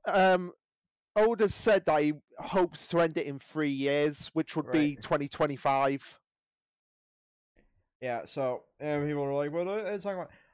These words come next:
Speaker 2: But, like, think about that for a moment, right? You have all those series ending, right? One of them canceled, but whatever.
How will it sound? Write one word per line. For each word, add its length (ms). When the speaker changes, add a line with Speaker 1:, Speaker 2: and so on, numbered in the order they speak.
Speaker 2:
But, 200
like, 220
think 160
about 220
that 160
for 80
a 60
moment, 260
right? 160
You 80
have 100
all 160
those 140
series 240
ending, 400
right? 340
One 360
of 60
them 300
canceled, 560
but 380
whatever. 540